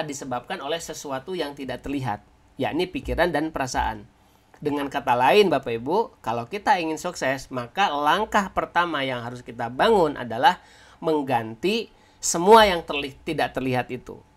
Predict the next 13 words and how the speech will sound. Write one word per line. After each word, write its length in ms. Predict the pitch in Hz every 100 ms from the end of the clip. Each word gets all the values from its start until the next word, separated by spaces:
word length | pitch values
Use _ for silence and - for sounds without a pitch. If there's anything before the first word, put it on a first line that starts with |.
| _ _
Mengganti 640 | - 147 135 131 131 185 180
cara 240 | 156 135
kita 240 | 123 120 120
berpikir, 720 | 117 110 110 175 208 254 247 _ _ _ _ -
mengganti 560 | 156 147 131 123 123 180
cara 240 | 165 127
kita 240 | 113 139 165
merasa. 560 | 170 185 196 156 - - - - - _ _ _ _ _ _ _ _ _
Ya, 240 | 131 113 - -
"Kayaknya 640 | 127 147 156 131 175 208 202
nggak 240 | 156 131
bisa 320 | 147 135 170
deh." 240 | 180 156